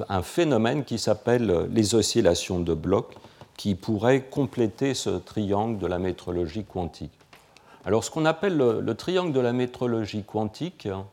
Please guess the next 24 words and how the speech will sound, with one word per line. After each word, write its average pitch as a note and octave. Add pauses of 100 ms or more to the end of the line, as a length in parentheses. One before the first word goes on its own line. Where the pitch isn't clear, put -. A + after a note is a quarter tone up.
la F#2
métrologie G#2
électrique C#3+
quantique, G2+ (600)
euh, G#2+
plus G#2
exactement, G#2+ (720)
<clears throat> G2
parce -
qu'il G#2+
y A2+
a G#2
plusieurs C3+
triangles G#2 (540)
métrologiques, G#2
mais, G2 (440)
euh, E2+ (280)
ici, G2+
il F#2+
s'agit G2+
d'un F#2
triangle, F#2
le F2+
triangle F#2